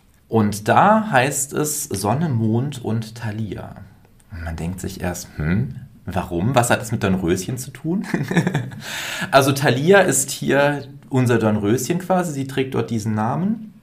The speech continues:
Sie ist Tochter eines reichen Mannes und ihm wird prophezeit, dass seine Tochter durch einen Flachsfaden sterben werde.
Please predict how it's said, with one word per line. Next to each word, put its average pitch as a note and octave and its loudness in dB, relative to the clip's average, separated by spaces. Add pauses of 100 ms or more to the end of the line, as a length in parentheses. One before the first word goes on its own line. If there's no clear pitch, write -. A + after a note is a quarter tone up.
(120)
Sie A#2 0
ist - -4
Tochter A#2 0
eines G2 -2
reichen F2 -4
Mannes A2 -4
und B2 2
ihm B2+ 2
wird B2 0
prophezeit, A#2 0
dass A#2+ 2
seine A2 2
Tochter C3+ 0
durch A#2+ -4
einen G2+ -2
Flachsfaden G#2 -2
sterben F#2+ -2
werde. - -10